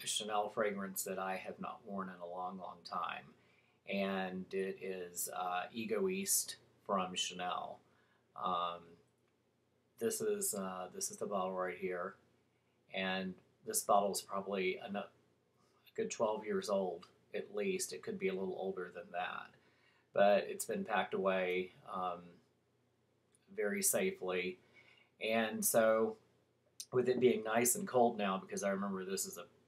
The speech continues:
pretty heavy scent, um, I tried it on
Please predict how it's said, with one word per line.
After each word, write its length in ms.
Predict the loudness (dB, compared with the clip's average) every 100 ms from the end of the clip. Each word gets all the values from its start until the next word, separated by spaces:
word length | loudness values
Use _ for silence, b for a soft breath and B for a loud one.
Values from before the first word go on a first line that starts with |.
| -20 -20 -2
pretty 320 | 2 4 2
heavy 260 | 0 -2 0
scent, 640 | 2 4 2 0 -4 -10 -12 b b b _
um, 400 | 2 4 4 2 -2 -14 -20 _ _ _ _ _ _ -16 -4
I 80 | -2
tried 280 | 10 12 12
it 100 | 8
on 360 | 6 4 2